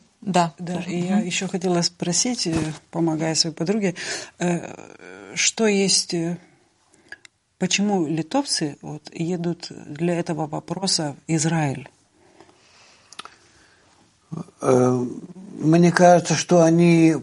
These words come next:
Speaker 3: подсознательно чувствуют, что, наверное, ответ на этот вопрос находится среди евреев.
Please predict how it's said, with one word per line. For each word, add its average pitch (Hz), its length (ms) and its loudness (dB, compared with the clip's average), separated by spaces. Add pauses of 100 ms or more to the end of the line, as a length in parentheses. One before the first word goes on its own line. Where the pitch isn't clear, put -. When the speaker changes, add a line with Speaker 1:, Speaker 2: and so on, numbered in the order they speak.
(120)
Speaker 3:
подсознательно 160 840 4
чувствуют, 113 920 0 (600)
что, 135 720 4
наверное, 139 520 4
ответ 139 380 4
на 127 140 2
этот 120 220 0
вопрос 131 360 0
находится 120 580 0
среди 117 420 4
евреев. 85 640 -4